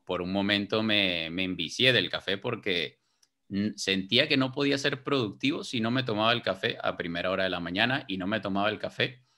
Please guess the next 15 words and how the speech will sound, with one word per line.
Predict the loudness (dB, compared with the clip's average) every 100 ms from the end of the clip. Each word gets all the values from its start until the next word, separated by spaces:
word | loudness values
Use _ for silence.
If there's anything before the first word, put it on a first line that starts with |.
| _ _ _
a | 2 2
esas | 4 2
horas | 4 4
del | 4 4
mediodía | 0 0 0 2 2 2
como | -4 0
para, | 2 2 0 -4 _
¿sabes?, | 2 4 4
retomar | 0 -2 -2 0 0
esa, | 2 2 2
esa, | 0 2 2 2
ese | 0 -2
nivel | -2 -2 -2
de | -4
productividad. | -4 -6 -8 -8 -6 -6